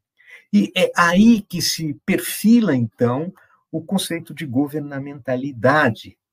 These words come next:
este conceito que vai ser, digamos assim, contemporâneo dos trabalhos da hermenêutica do sujeito. O que que significa governamentalidade? Significa o conjunto das práticas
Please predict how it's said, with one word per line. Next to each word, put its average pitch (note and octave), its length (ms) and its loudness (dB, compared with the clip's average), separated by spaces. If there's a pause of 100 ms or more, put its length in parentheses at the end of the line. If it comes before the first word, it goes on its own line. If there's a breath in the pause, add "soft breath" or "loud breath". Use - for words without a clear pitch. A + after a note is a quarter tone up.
(140)
este A#2+ 300 -2
conceito D3+ 680 -2
que - 140 -14
vai A#2 360 0
ser, A2+ 560 -2 (400)
digamos A2 320 -2
assim, A2 280 -6
contemporâneo C#3+ 880 -2 (440 soft breath)
dos B2+ 160 -6
trabalhos A#2 560 0
da A2 380 -2 (100)
hermenêutica A2+ 760 0
do A#2 100 -8
sujeito. B2+ 640 0
O - 40 -20 (460 soft breath)
que B3+ 120 0
que - 100 -2
significa F3+ 640 2
governamentalidade? A#2+ 1400 0
Significa F3 600 -4
o F#3+ 80 -2
conjunto F#3 680 4
das A#3+ 200 0
práticas C3+ 920 -2